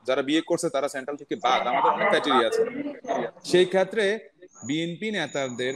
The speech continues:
finance ছাড়া আমরা মাঠে কাজ করতে পারবো, সেটাও কিন্তু অবাস্তব। কিছু কিছু জায়গায় different আছে, নারায়ণগঞ্জের ব্যাপারে আমি ভালো জানি না, তবে হ্যাঁ, বিএনপি নেতারা কাজ করছেন।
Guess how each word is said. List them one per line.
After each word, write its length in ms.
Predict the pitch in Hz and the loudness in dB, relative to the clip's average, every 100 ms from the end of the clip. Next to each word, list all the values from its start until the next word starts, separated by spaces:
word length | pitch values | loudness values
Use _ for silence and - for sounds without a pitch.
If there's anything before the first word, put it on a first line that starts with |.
| - | -4
finance 400 | 131 151 190 185 | -6 -4 -6 -4
ছাড়া 200 | 170 135 | -2 -2
আমরা 200 | 127 151 | -4 -6
মাঠে 200 | 139 185 | -4 -2
কাজ 200 | 208 - | -2 -2
করতে 220 | 190 185 | -4 0
পারবো, 220 | 170 135 | 0 0
সেটাও 240 | 131 127 | -4 -2
কিন্তু 240 | 135 139 127 | -2 0 0
অবাস্তব। 360 | 110 107 104 92 - - - - | 2 0 -4 -10 -8 -8 -8 -6
কিছু 260 | 190 185 254 | -4 0 2
কিছু 160 | 277 | 4
জায়গায় 320 | 254 170 143 135 | 4 4 4 2
different 320 | 139 156 147 | 0 0 -2
আছে, 200 | 139 151 | -2 0
নারায়ণগঞ্জের 460 | 185 135 143 143 143 | 0 0 -2 -4 -6
ব্যাপারে 200 | 131 139 | -6 -6
আমি 100 | 135 | -6
ভালো 180 | 127 139 | -4 0
জানি 240 | 135 120 | 0 -2
না, 140 | 120 - _ _ _ _ | -10 -16 _ _ _ _
তবে 260 | 151 165 | 2 2
হ্যাঁ, 200 | 156 139 | 2 -4
বিএনপি 320 | 107 165 170 165 | 0 0 2 -2
নেতারা 260 | 139 127 | -2 -4
কাজ 260 | 120 139 - | 0 0 0
করছেন। 360 | 117 - 98 | -6 -6 -12